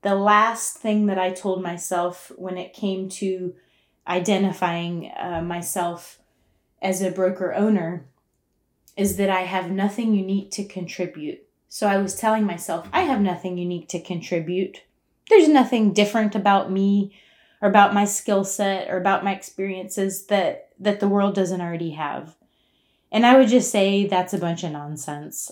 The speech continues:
I think that comes from a lack mentality. And I think that if you look in the world, there's plenty of space for new ideas, individuality, for everyone who is unique.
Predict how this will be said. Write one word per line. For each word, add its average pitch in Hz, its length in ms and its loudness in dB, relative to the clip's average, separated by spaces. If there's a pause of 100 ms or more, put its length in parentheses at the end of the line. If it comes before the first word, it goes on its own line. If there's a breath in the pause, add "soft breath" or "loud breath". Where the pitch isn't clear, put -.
I 196 80 -2
think 202 240 0
that 190 220 -2
comes 180 300 -4
from 175 200 -4
a 170 80 -4
lack 165 340 -2
mentality. 220 880 0 (600 soft breath)
And 190 140 -2
I 190 80 0
think 196 300 -2
that - 440 -2 (140)
if 196 220 -4
you 190 400 -8
look 196 440 -4 (300)
in 196 180 -4
the 190 80 -2
world, 196 580 -4
there's 190 260 -4
plenty 214 800 -4
of 180 500 -4 (320)
space - 840 -6
for 180 320 -4
new 208 200 0
ideas, 208 920 -2
individuality, 208 1160 0 (440 loud breath)
for 185 720 -2 (1000)
everyone 220 420 0
who 214 140 2
is 190 220 2
unique. 196 760 -6